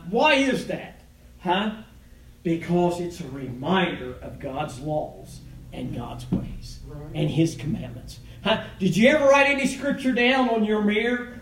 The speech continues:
Speaker 1: or on your cabinet? Huh? Or take a note, a post-it note, and put it somewhere where you'll be able to read it. Maybe it's in your truck, maybe it's in your car.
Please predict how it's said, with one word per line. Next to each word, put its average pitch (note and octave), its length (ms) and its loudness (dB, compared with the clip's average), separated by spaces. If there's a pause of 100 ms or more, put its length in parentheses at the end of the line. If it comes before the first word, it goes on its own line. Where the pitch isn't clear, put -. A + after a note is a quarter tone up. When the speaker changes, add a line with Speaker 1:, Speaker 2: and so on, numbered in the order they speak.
Speaker 1:
or F3+ 140 4
on G#3 200 6
your A3 160 2
cabinet? G#3 600 0 (220)
Huh? G#3 280 0 (220)
Or G#3+ 140 2
take C#4+ 260 4
a C4+ 80 2
note, C4 380 6
a A3 80 0
post-it B3+ 460 0
note, B3 440 2 (180)
and G#3 200 2
put B3+ 180 6
it B3+ 140 4
somewhere A3+ 880 2
where F#3 140 6
you'll G3 180 6
be G3 140 4
able G3 160 2
to D3+ 80 -2
read D#3+ 280 2
it. G3 160 2
Maybe A#3 220 4
it's A#3+ 160 -2
in A#3+ 100 0
your G#3+ 220 4
truck, B3+ 420 6
maybe G3+ 200 0
it's - 120 -6
in G#3 140 -2
your G3+ 140 0
car. B3 600 4